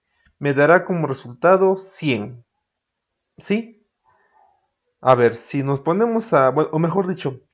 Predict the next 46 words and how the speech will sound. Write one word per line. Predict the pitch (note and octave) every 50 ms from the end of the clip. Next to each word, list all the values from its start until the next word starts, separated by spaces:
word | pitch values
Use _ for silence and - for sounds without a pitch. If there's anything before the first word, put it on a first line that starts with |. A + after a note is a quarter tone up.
| _ _ _ _ _ _ _ _ _ _ -
quiero | B3+ C#4 D4+ D#4
que | - B3+
se | - G#3
entienda | F3 D3 C#3 D#3+ E3+ E3+ D#3+ D#3+
bien | D3+ D#3 D3+ D3 C#3 B2
eso. | A#2 - - - - - _ _ _ -
O | C3+
sea, | - - B2+ A#2+ - - _
yo | F3 F3 C#4 C#4 -
quiero | - D#4 C#4+ A#3+
calcular | F#3+ E3+ D#3+ E3+ E3+ F3+ A3 B3 B3 B3 -
que | - C3+ A2+ - - -
el | C#3 C3 B2+ B2 B2+
precio, | - F3 C#3+ C3 - - - - - _ _ _ _ _ _ _ _ _ _ _ _ _ _ _ _ _ _
¿sí? | _ G3 F#3+ F3+
El | - B2+ B2+ -
precio | - A3+ - A3+
de | G#3+ D#3+
productos | E3 C#3+ E3 E3 F#3+ E3+ E3+
sin | - E3 C#3 C#3+
I | D3+
G | D3 - C#3 A#2
B. | G#2+ F2 - - _ _ _ _ _ _ _ _ _ _ _ _ _ _ _ _ _ _ _ _ _ _ _
¿Pero | - D3 C#3+ C#3+
en | C#3+ C#3+ D3
base | G3 A#3+ B3+ - A3+ E3+
a | D3 - -
qué? | - A3+ C4 F4+ F#4 - - _ _ _ _ _ _ _ _ _ _ _ _
A | - B2+ C#3+
un | E3 F#3+ G3+ G3 E3+ -
total | - C#3 C3 C3 - D#3+ E3+ G3 A3+ -
que | - D#3
se | - D3 B2
desea | A#2+ A#2+ D#3+ D#3
alcanzar, | D3+ D3 - C3+ B2 B2 - - F#3 F#3+ F#3+ -
que | - C3+ C3
es | B2+ - -
cien, | - D3 C#3 A2+ G2 G2+ A#2+ A#2+ _ _ _ _ _ _ _ _ _ _ _
que | D3
es | C#3 D#3
el | F3 E3
producto | - C#3+ B2 B2+ B2+ - - D#3 -
con | - G#2+ G2+ -
I | - D#3
G | - - F#3
B. | G3+ B3 G#3 - -